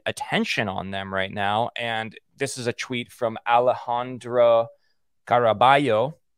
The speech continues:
"The entire island of Puerto Rico is without power or potable water. Three plus million U S citizens," by the way, U S citizens,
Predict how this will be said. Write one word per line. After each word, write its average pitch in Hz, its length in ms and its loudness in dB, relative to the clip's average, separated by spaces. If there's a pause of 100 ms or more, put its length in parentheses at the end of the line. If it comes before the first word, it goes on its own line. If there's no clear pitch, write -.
(1040)
"The 120 140 -8
entire 160 420 6
island 170 340 4
of 143 100 -2
Puerto 147 260 0
Rico 143 440 -2
is 120 160 -6
without 120 360 4
power 139 420 0
or 107 140 -2
potable 143 460 -2
water. 117 400 2
Three 143 220 -8
plus 139 300 -4
million 123 500 -4
U 123 180 0
S 160 180 2
citizens," 127 480 -6
by 139 120 4
the 151 60 2
way, 117 80 0
U 170 260 0
S 233 120 -2
citizens, 113 480 -4